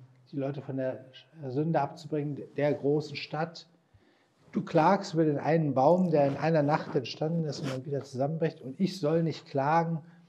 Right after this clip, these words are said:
über, äh, den Verlust von Ninive, wenn es nicht so gewesen wäre, dass die Menschen wieder umkehren.“ Diese Geschichte, das, äh, das ganze Buch Jona,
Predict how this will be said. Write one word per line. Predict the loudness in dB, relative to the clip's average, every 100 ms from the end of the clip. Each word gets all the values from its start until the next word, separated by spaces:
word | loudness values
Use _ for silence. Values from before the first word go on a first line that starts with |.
| _ _ _ _
über, | -2 2 4 4 0 -6 -18 _ _ _ _ _ _ _
äh, | -12 -8 -6
den | -4 -4
Verlust | -2 0 0 -2 -4
von | -2
Ninive, | 0 2 2 4 4 4
wenn | 2 -2 -6 -12
es | -14 -8
nicht | -8 -6
so | -4
gewesen | -4 -2 -2 -4 -4
wäre, | -6 -6 -6
dass | -10 -14 -14
die |
Menschen | -14 -14 -12 -12
wieder | -12
umkehren.“ | -12 -16 -18 -20 _ _ _ _ _ _ _ _ _ _ _ _ _ _ -20 -20 -20 -20 -20 _
Diese | -4 6 8 8 4 -6 -8
Geschichte, | -6 2 2 2 2 2 0 -6 -18 -20 -20 -14 -12 -12 -14 _ _ -6
das, | -6 -6 -12 -10
äh, | -6 -4 -4 -4 -8
das | -4
ganze | 2 2 2
Buch | -2 -2
Jona, | 2 4 4 2 0